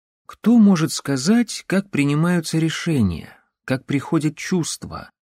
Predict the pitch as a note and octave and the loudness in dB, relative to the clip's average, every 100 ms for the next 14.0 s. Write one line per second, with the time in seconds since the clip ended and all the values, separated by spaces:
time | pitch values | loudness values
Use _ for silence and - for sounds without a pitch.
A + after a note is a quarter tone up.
0 | _ _ - C3 C3+ A#2 A#2+ B2 B2+ - | _ _ -4 -2 0 0 2 2 0 0
1 | C#3+ C#3+ C#3 - C3+ A#2+ A2+ D3+ B2 F2 | -2 -2 -4 -6 -4 -4 -4 -2 0 -2
2 | A#1+ - _ _ _ _ _ _ _ _ | -6 -20 _ _ _ _ _ _ _ _
3 | _ G2+ A2+ G2 G2+ G2+ G#2 G#2 G2+ - | _ 2 2 2 2 4 2 2 -2 0
4 | F#3+ F3+ - A2+ G2 G2+ - G#2+ G#2+ D#3 | 2 2 0 -2 -2 -4 -2 0 2 2
5 | F#3 B2 F2 - _ _ _ - G2 A#2 | 2 2 -2 -6 _ _ _ -4 0 2
6 | F#3+ G3 F#3 - F3+ - D#3+ G3+ G3 B2 | 4 2 0 -2 -4 0 4 6 6 4
7 | G#2 G2 - G#2 G#2 - G#2+ G#2+ A2 G2+ | 4 2 0 0 0 0 0 2 4 2
8 | E2+ E2+ - - _ _ _ _ G2 A2 | 0 -8 -14 -18 _ _ _ _ 0 4
9 | A3 - A3+ A3 G3+ G#3+ A3 G3+ D#3+ D#3+ | 2 2 2 6 6 6 6 4 2 2
10 | G#3 - - C#3+ - G#3 F3 F3+ F3 F3 | 0 -2 -6 -4 -2 0 2 2 2 0
11 | - G#3+ D3 - - _ _ - - G#3+ | 0 -2 -2 -6 -20 _ _ -18 -2 -2
12 | G#3 C4+ A#3+ E3+ D#3+ G#3 F3 D3 C3+ C3 | 0 -2 -2 -2 -2 0 0 0 0 0
13 | C#3+ C3 B2 A2 G#2+ F2+ - - - | 0 0 0 0 0 -2 -6 -14 -16